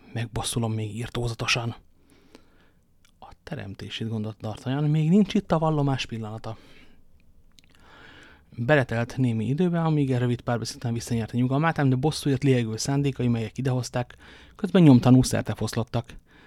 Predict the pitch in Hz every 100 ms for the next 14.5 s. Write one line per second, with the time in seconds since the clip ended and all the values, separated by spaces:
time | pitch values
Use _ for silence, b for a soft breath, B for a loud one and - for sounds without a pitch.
0 | b b b b b b - 202 156 147
1 | 139 131 131 131 127 120 127 117 123 120
2 | 120 120 120 117 110 - - 147 208 185
3 | 156 131 110 101 101 123 120 - 120 -
4 | - 226 175 147 - 131 123 110 135 -
5 | 147 123 117 127 - 135 117 - 127 120
6 | 110 107 107 113 123 120 123 - - B
7 | B B - 131 139 139 - 165 - 160
8 | 147 160 160 160 202 156 139 - 117 127
9 | 127 - 131 - - - 165 - 123 131
10 | 120 120 143 151 139 123 - 110 113 113
11 | 113 107 - 110 110 110 113 b b b
12 | b b b b b b b b b b
13 | b b b b b b b b - -
14 | - 139 117 139